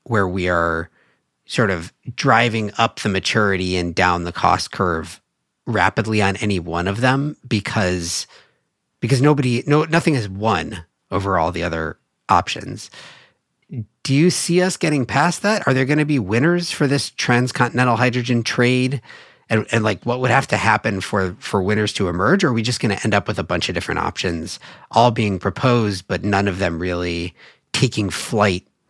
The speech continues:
fast enough because they have to compete with all the others?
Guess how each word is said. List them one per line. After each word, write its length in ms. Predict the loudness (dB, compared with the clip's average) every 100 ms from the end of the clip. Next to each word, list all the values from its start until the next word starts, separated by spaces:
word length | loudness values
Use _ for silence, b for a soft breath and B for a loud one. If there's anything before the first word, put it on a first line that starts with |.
| _ _
fast 420 | 0 2 2 0
enough 320 | 2 2 -2
because 460 | -6 -4 0 0 0
they 80 | -2
have 100 | -2
to 80 | -4
compete 260 | -6 -6
with 140 | -6 -6
all 80 |
the 120 | -6 -8
others? 360 | -10 -12 -14